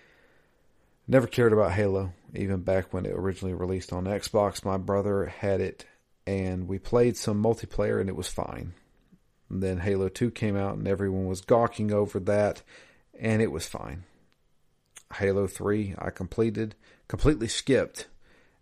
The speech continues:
and never cared to play any of the others. I, however, did go back and played the campaign of Halo one and two in co-op on normal,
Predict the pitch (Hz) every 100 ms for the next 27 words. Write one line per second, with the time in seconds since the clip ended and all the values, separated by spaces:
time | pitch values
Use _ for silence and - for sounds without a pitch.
0 | - 101 98 101 101 - 104 95 92 -
1 | - 101 101 95 87 78 - - - _
2 | _ _ _ _ _ _ _ - 92 87
3 | 95 98 110 107 101 - - _ _ _
4 | 113 156 131 131 107 107 104 - 98 95
5 | - 107 104 101 - 101 - 98 92 95
6 | 98 95 - 98 95 95 90 - 95 92
7 | 87 - 131 127 127 - 87 - - 117
8 | 123 143 - - - 90 95 104 120 156
9 | 175